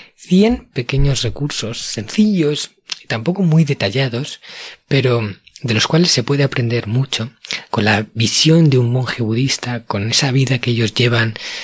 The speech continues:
tan diferente a la vida de cualquier persona en la que viva en una ciudad o, o que tenga una vida, pues eso, como consideramos normal, <laughs> aunque todas las vidas deben de ser normales para ellos, claro, por supuesto.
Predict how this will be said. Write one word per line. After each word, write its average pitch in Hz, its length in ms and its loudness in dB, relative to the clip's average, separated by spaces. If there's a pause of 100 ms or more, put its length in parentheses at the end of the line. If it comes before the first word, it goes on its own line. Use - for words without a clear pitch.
(160)
tan 120 200 0
diferente 110 680 0
a 101 100 -8
la 101 100 -4
vida 98 420 -4 (320)
de 95 380 -12
cualquier 95 540 -10
persona 107 640 -4 (200)
en 98 140 -8
la 92 60 -8
que - 100 -8
viva 101 160 -6
en 139 80 -8
una 185 140 -10
ciudad 113 580 -4
o, 85 420 -10 (520)
o 107 80 -6
que 107 120 0
tenga 135 200 2
una 113 160 2
vida, 113 440 0
pues - 140 -4
eso, 104 220 -4
como 104 180 -4
consideramos 104 640 0 (240)
normal, 110 640 0 (340)
<laughs> - 380 -6
aunque 120 160 2
todas 117 220 4
las 123 100 2
vidas 113 300 2
deben 110 160 0
de 107 80 2
ser 110 140 -2
normales 113 420 0
para - 200 0
ellos, 110 200 0
claro, 113 240 -2
por - 120 -8
supuesto. - 460 -4